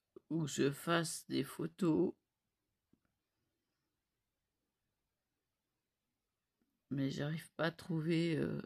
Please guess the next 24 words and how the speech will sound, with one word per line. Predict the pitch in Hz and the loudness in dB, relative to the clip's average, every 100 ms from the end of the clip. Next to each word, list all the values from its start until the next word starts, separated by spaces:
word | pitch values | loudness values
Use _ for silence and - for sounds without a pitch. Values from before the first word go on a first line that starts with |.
| - | -10
à | - | -10
part | - - 151 | -6 -2 0
une | 156 147 | 2 2
capture | 151 147 - 151 | 0 -2 -2 -2
d'écran, | 139 131 - - 180 196 214 _ _ _ _ _ _ _ _ - | 0 0 -2 0 4 4 0 _ _ _ _ _ _ _ _ -10
j'arrive | - 151 156 - | -4 -2 -2 -4
pas | - 160 160 | 2 4 4
à | |
trouver, | - - 143 139 156 180 | 0 -4 -2 2 2 2
euh, | 160 - - - - - _ _ _ _ _ _ - | 2 -2 -4 -6 -10 -18 _ _ _ _ _ _ -4
les, | 143 135 127 131 - - - - _ _ _ _ - | -2 0 0 -2 -6 -12 -16 -20 _ _ _ _ -2
les | 156 | -2
photos. | - 170 170 - 120 - _ _ _ _ _ _ _ _ _ _ _ _ _ _ _ _ _ _ _ _ - | 0 -4 -2 -2 -2 -4 _ _ _ _ _ _ _ _ _ _ _ _ _ _ _ _ _ _ _ _ 6
Ni, | 214 190 214 226 208 - _ - | 10 10 10 8 6 2 _ -4
euh, | 151 151 151 160 - - - - - - - _ _ _ _ - | 0 2 2 2 0 0 -2 -2 -6 -10 -16 _ _ _ _ -2
bah, | 160 | 2
y | 151 | 6
a, | 160 - - - - | 6 4 -2 -6 2
que, | 170 - _ | 2 2 _
elles | 170 180 | 4 4
sont | 170 - 226 | 4 4 2
que | - 165 | 2 0
sur | 185 - 170 | 0 -2 0
WhatsApp. | 170 160 160 - 139 - | 4 4 2 -2 0 -2